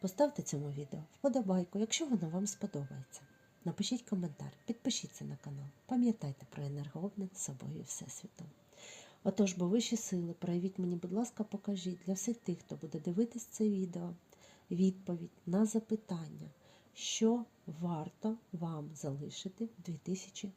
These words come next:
двадцять п'ятому році. Смуток, журбу, стан жертви, жертовності, я б так сказала, неймовірну силу терпіння,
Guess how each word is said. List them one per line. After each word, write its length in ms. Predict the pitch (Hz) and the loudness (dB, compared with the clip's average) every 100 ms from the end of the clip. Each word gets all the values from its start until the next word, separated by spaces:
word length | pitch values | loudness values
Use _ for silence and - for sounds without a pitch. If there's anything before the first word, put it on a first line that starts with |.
| - | -10
двадцять 400 | 151 165 - 180 | -6 -6 -6 -10
п'ятому 540 | - 156 - 170 170 | -8 -10 -8 -8 -8
році. 360 | 190 - - - - _ - - - | -10 -12 -14 -20 -20 _ -20 -20 -16
Смуток, 640 | - - 202 190 190 180 175 | -4 2 4 4 0 -2 0
журбу, 580 | 180 220 202 175 170 170 - _ - | 4 4 2 -4 -6 -6 -12 _ -14
стан 420 | - - 196 214 | -8 -2 2 4
жертви, 600 | 185 170 165 - 170 175 - - - - | 2 0 -2 -10 -10 -10 -14 -20 -14 0
жертовності, 1120 | 180 233 220 - 190 175 165 165 170 - 170 | 8 8 6 4 4 4 0 -2 -4 -4 -6
я 140 | 165 | -4
б 40 | 165 - | -8 -10
так 200 | 151 - | -12 -10
сказала, 720 | - 165 156 160 160 160 165 _ _ _ - _ _ _ _ - | -10 -10 -8 -8 -8 -8 -12 _ _ _ -20 _ _ _ _ 4
неймовірну 880 | 185 208 202 190 220 226 208 202 196 | 8 10 10 8 8 8 6 4 2
силу 420 | - - 220 220 | 2 8 10 10
терпіння, 1200 | 214 - 233 220 - 196 180 175 175 180 175 175 | 6 8 8 8 6 6 8 6 6 4 4 0